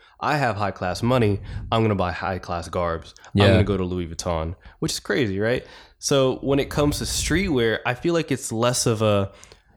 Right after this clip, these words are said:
Speaker 1: you know, I'm just, I just wanna, I wanna dress differently. I wanna, you know, be individual. Not to say that these people aren't being individuals when they buy streetwear, but I think the, the idea is less of that, which it is more so, you know, in the United States with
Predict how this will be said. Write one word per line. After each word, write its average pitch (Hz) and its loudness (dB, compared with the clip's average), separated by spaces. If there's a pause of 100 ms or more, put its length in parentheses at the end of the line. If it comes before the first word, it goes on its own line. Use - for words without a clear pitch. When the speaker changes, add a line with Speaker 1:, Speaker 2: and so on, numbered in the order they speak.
(220)
Speaker 1:
you - -2
know, 131 2
I'm 123 2
just, 123 -6
I 127 -4
just 123 -8
wanna, 123 2 (480)
I 120 0
wanna 110 0 (220)
dress 135 -2
differently. 107 0
I 98 0
wanna, 107 2 (220)
you 113 -2
know, 98 0
be 113 -2
individual. 113 0
Not 143 2
to 143 0
say 135 0
that 113 -2
these 104 -6
people - -8
aren't 180 2
being 117 2
individuals 95 0
when 95 -2
they 92 0
buy 90 -2
streetwear, 92 -6 (200)
but 123 2
I 143 4
think 156 0
the, 107 2
the 104 -2
idea 117 2 (320)
is 104 -2
less 120 0
of 92 -4
that, 104 0
which - -4
it 104 -6
is 98 -4
more 98 -2
so, 92 -8
you 110 -8
know, 95 -6
in 92 -6
the 95 -6
United 95 -2
States 113 -4
with - -12